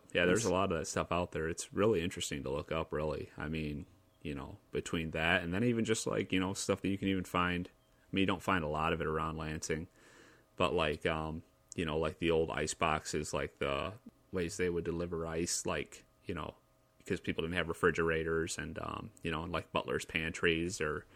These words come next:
Speaker 2: Mm-hmm.
Speaker 1: um, just different, you know, things in houses that, you know, we don't really think about. I mean, even, you, you know, and then even into, like, houses that were built right after the war when they were trying to hurry up and build, or,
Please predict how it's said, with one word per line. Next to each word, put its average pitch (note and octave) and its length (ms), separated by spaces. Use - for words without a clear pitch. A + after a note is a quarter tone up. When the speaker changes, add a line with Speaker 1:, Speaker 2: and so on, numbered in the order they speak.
Speaker 2:
Mm-hmm. B2 400
Speaker 1:
um, D2+ 380
just - 260
different, E2 440
you E2 120
know, E2 180
things D#2+ 600
in F#2 100
houses E2+ 520
that, E2+ 200
you F2+ 80
know, D#2 200
we E2+ 100
don't E2 180
really E2 380
think - 200
about. E2+ 320
I - 20
mean, F2 160
even, G2+ 340
you, G2+ 200
you F#2 140
know, F2+ 100
and F2+ 140
then F#2+ 120
even F2+ 220
into, F#2 220
like, F2 360
houses G2+ 440
that G2+ 120
were - 140
built G2 260
right F2+ 280
after F2+ 560
the E2 80
war F2+ 580
when F2 120
they E2+ 80
were E2 120
trying E2 360
to E2+ 80
hurry F2 220
up - 100
and D#2 120
build, E2+ 340
or, F2 300